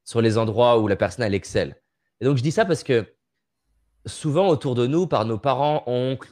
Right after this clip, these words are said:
tantes, notre famille, ça peut être même nos enfants, ça peut être nos équipes. Tu vois, j'ai des quel-, j'ai des gens de mon équipe qui m'inspirent sur certaines, sur certaines choses où ils sont trop forts. Mais le fait de, voilà, de se focaliser aussi sur en quoi les gens que j'ai autour de moi sont exceptionnels et sont des génies,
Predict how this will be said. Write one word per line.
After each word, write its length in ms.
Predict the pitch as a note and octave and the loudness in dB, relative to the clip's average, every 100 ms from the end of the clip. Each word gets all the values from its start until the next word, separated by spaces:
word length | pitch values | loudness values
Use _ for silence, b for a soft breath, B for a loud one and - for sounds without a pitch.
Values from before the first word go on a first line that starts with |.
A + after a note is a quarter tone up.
| - | -8
tantes, 320 | C3 C3+ C3+ | -4 -4 -4
notre 220 | G#2 - | -6 -6
famille, 300 | - C3 C#3 | -2 -2 -2
ça 120 | A#2 | -4
peut 60 | G2+ | -4
être 100 | G#2 | -4
même 160 | G#2+ G#2+ | -4 -2
nos 240 | G#2 G2 | -2 0
enfants, 440 | C3 - C#3 C3+ | -2 -2 -4 -4
ça 120 | C3+ G#2 | -6 -6
peut 100 | G2 | -6
être 120 | G2+ | -4
nos 100 | G2 | -2
équipes. 400 | A2+ C3+ A3+ - | 0 -2 -4 -4
Tu 80 | C3+ | 0
vois, 140 | B2 | 0
j'ai 160 | G#2+ G2 | 0 -2
des 80 | F#2+ | 0
quel-, 220 | A2+ G#2+ G2+ | -2 -4 -8
j'ai 100 | G2+ | -4
des 120 | G2+ | 0
gens 120 | C3 | 0
de 60 | A#2+ | 0
mon 100 | G2+ | -2
équipe 360 | G2 F#3+ F#3+ _ _ _ _ | -2 -2 -4 _ _ _ _
qui 140 | - G#2+ | -10 -2
m'inspirent 480 | C3 C#3 - G3+ | 0 -2 0 0
sur 160 | - A#2+ | 0 -6
certaines, 380 | G#2 A2+ A2 G2+ | -6 -4 -2 -4
sur 220 | - G2 | -8 -10
certaines 260 | F#2+ G2 F#2+ | -6 -6 -4
choses 320 | D3+ E3 A#2+ | -2 0 -2
où 40 | |
ils 40 | G2+ | -6
sont 120 | F#2+ | -6
trop 180 | B2 C#3 | -4 0
forts. 420 | F3 B2+ - _ _ _ _ _ | 2 2 -2 _ _ _ _ _
Mais 140 | A#2 B2 | -2 -2
le 80 | B2 | 0
fait 180 | F#3 | 0
de, 140 | E3 C#3 | 2 0
voilà, 240 | A#2+ B2 | 2 2
de 100 | A2+ | 0
se 140 | G#2+ - | -4 -2
focaliser 500 | E3 E3 E3 D3 D#3+ | 0 2 0 2 2
aussi 280 | C#3 D3+ | 0 -2
sur 280 | C#3+ B2+ A2+ | -6 -6 -4
en 100 | A#2+ | -4
quoi 320 | A2+ - D#3 | -6 -2 0
les 160 | C#3 A#2 | 2 0
gens 180 | C3 C#3 | -2 -4
que 60 | |
j'ai 60 | B2 | -6
autour 160 | A#2+ A#2+ | -6 -6
de 80 | |
moi 400 | B2 C3 C3 B2+ b _ | -6 -4 -4 -4 b _
sont 220 | - D3 | -10 -2
exceptionnels 600 | C#3 - B2+ - C3 B2+ | -2 -2 -6 -4 0 0
et 60 | A2 | -2
sont 200 | - A#2 | -6 -4
des 140 | A2 | -2
génies, 420 | G#2+ A2 C#3 G3 | 0 -2 -2 -4